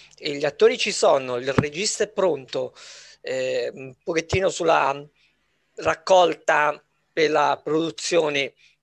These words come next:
eh, sta crescendo piano piano, e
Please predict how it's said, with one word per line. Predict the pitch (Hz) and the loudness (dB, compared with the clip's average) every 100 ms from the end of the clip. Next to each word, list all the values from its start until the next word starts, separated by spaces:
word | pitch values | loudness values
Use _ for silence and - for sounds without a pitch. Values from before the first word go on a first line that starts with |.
| _ - | _ -6
eh, | 139 | -6
sta | 117 - 147 139 139 | -4 -2 0 0 -4
crescendo | - 147 - 160 147 143 | -4 -2 2 2 2 -2
piano | 165 190 302 | 0 -2 0
piano, | 175 226 311 196 131 - - - - - | 0 2 2 0 -2 -10 -20 -20 -20 -8
e | 302 330 226 151 147 | -4 -2 0 0 -2